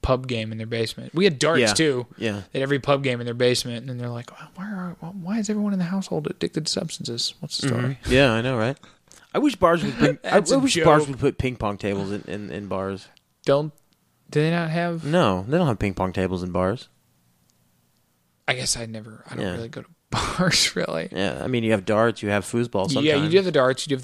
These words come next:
Speaker 1: the foosball, and pool. There's p-,
Speaker 2: Yeah, there's
Speaker 1: places
Speaker 2: pool,
Speaker 1: where you can
Speaker 2: yeah.
Speaker 1: go to play pool.
Speaker 2: Some places have
Speaker 1: Vibrate pool
Speaker 2: foosball.
Speaker 1: tables.
Speaker 2: A lot of places have pool, pool tables.
Speaker 1: A lot, a lot of places have pool tables,
Speaker 2: Yeah.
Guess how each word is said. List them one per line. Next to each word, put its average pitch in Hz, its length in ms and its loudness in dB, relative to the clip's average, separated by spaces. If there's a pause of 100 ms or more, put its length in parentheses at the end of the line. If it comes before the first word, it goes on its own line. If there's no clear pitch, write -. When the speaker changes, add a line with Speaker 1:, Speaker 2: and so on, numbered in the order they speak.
Speaker 1:
the 135 80 -4
foosball, 120 300 -2
and 120 140 -6
pool. 175 540 4
There's 156 220 0
p-, - 200 -12
Speaker 2:
Yeah, - 80 -4
there's 139 200 4
Speaker 1:
places 143 260 6
Speaker 2:
pool, 131 60 0
Speaker 1:
where 135 80 4
you 127 40 2
can 110 80 2
Speaker 2:
yeah. 131 40 2
Speaker 1:
go 120 40 -2
to 110 40 -6
play 127 120 -2
pool. 123 180 -6
Speaker 2:
Some 165 240 2
places 120 280 2
have 127 160 2
Speaker 1:
Vibrate 113 260 0
pool 104 160 2
Speaker 2:
foosball. 104 60 0
Speaker 1:
tables. 120 280 -4
Speaker 2:
A 117 80 -6
lot 117 140 4
of 113 60 -4
places 113 240 -2
have 104 160 -2
pool, 101 280 -4 (120)
pool 101 160 -6
tables. 101 420 -6 (360)
Speaker 1:
A - 40 -12
lot, 117 220 -6
a 156 40 -10
lot - 140 -8
of - 80 -10
places - 220 -6
have - 100 -6
pool - 140 -12
tables, 127 240 -4
Speaker 2:
Yeah. 104 240 0